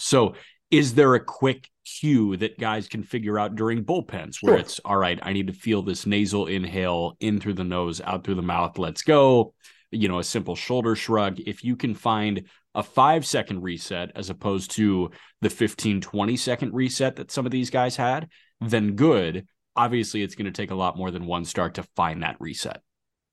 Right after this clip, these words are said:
Speaker 2: Hundred percent. And these guys will find it, right? Like, I, I'm not
Speaker 1: Yeah.
Speaker 2: worried about it, but it is an interesting note out of the gate. Um, you know, for someone like Jared Schuster, I, I don't think that's why he struggled. And I think that's why we see him in triple A because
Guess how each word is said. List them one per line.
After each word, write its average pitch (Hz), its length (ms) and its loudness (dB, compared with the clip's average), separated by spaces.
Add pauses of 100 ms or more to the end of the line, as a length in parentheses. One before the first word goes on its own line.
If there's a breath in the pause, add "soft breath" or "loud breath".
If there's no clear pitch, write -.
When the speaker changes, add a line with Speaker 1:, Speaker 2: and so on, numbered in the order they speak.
(140)
Speaker 2:
Hundred 226 180 6
percent. 143 240 2
And 202 60 0
these 277 120 2
guys 151 160 4
will 104 80 -2
find 82 320 -12
it, 87 180 -14
right? 113 160 -6
Like, 127 160 0
I, 170 160 4
I'm 185 100 2
not 135 200 2
Speaker 1:
Yeah. 98 60 -8
Speaker 2:
worried 113 200 0
about 127 260 2
it, 127 160 0
but 131 120 0
it 131 80 2
is 160 140 4
an 135 60 0
interesting 127 400 -4
note 110 200 -2
out 107 140 -2
of 101 60 -6
the 107 60 -8
gate. 160 480 2
Um, 113 460 -4
you 185 100 2
know, 156 100 6
for 147 120 0
someone 185 200 6
like 143 120 2
Jared 131 240 4
Schuster, 151 400 4
I, 113 100 2 (180)
I 120 60 -2
don't 117 220 -4
think 117 140 -4
that's 107 180 -6
why 104 140 -4
he 120 100 -6
struggled. 151 400 2
And 120 100 -4
I 110 60 -2
think 110 160 -6
that's 95 160 -8
why 104 100 -4
we 101 100 -8
see - 140 -6
him 104 100 -8
in 101 60 -10
triple 101 300 -8
A 104 100 -2
because 123 300 -4